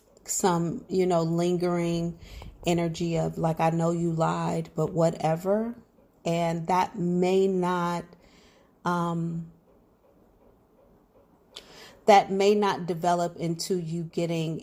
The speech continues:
a pristine or excellent service or job or having quality of time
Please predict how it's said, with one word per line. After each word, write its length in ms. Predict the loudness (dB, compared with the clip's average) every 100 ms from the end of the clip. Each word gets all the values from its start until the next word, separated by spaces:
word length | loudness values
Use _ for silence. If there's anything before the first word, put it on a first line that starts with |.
| -4
a 640 | -2 0 0 -2 -4 -6 -10 -18 _ _ _ _ _ -20
pristine 840 | 0 2 2 0 0 0 0 0 -2
or 200 | -4 -4
excellent 800 | -4 -4 -4 -4 -2 -2 -4 -8 -18 -20 -20 -20 _
service 1040 | -6 -2 2 2 2 0 0 0 0 -4
or 180 | -4 -6
job 680 | -4 -2 -2 0 0 -2 -4 -6
or 440 | -4 -2 -2 -2
having 560 | -2 -2 0 -2 -4 -6
quality 840 | -2 2 2 2 0 -2 -4 -4
of 180 | -8 -8
time 680 | -8 -4 -4 -4 -6 -8